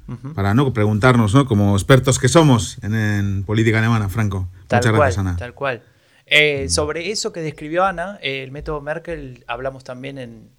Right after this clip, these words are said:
Speaker 1: en el nuevo
Speaker 2: Ujú.
Speaker 1: podcast, Merkel, la canciller de las crisis, pero ya se van a enterar. Y quiero, eh, pasarles un último mensaje.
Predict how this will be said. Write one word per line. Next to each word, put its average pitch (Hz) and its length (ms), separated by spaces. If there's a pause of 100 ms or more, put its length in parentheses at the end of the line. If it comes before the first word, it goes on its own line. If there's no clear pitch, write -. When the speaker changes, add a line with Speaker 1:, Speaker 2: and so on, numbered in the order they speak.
(100)
Speaker 1:
en 113 120
el 113 220
nuevo 95 180
Speaker 2:
Ujú. 107 60
Speaker 1:
podcast, 135 420
Merkel, 131 320
la 120 100
canciller 120 320
de 131 80
las 131 100
crisis, 175 320
pero 113 260
ya - 160
se 160 120
van 127 100
a - 20
enterar. 123 360 (420)
Y 160 140
quiero, 254 480
eh, 151 640 (100)
pasarles 196 460
un 208 100
último 156 360
mensaje. 127 560